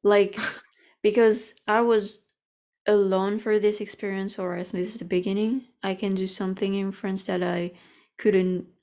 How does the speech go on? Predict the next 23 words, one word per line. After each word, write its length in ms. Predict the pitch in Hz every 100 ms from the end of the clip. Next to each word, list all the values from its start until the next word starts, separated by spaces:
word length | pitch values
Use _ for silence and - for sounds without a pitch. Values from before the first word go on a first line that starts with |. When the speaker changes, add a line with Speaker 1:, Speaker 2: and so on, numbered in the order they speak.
| _ _ - 190
Speaker 1:
do 460 | 190 180 190 240 _ _
before. 520 | 208 214 220 226 233 - _
That's 200 | 190 190
it. 220 | 214 214 _ _ _ _ _ - - -
Yeah, 300 | 214 208 180 - - -
um, 760 | 196 190 185 180 170 170 185 - _ _ _
yeah, 340 | 247 359 247 - _ _ _ _ -
totally, 460 | - 302 247 185 170
like 440 | 180 180 - _ _ -
Speaker 2:
Like 120 | -
traveling 760 | - 196 180 190 185 190 190 - _ _ _ _
by 140 | 220
Speaker 1:
Yeah. 20 | 240
Speaker 2:
yourself 580 | 190 190 - 190 170 -
in 80 | 170
France. 540 | - 175 160 151 -
Speaker 1:
Oh, 200 | 226 214 185
Speaker 2:
Would 140 | - 214
you 140 | 233
do 140 | 233 233
Speaker 1:
traveling? 100 | 180
Speaker 2:
that 220 | 160 -
now? 420 | 165 151 151 160